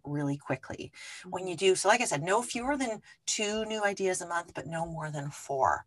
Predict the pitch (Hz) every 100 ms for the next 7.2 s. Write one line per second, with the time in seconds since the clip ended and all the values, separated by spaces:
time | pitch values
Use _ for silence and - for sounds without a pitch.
0 | _ 160 82 - 135 143 113 - 156 151
1 | - - - - - 170 170 156 160 -
2 | 233 247 202 190 - 190 277 381 - 220
3 | 190 196 185 175 160 160 156 - 170 165
4 | 160 151 147 131 113 107 147 143 - 147
5 | 147 - 160 151 156 147 135 143 - -
6 | 226 277 - - - - - - 185 180
7 | 170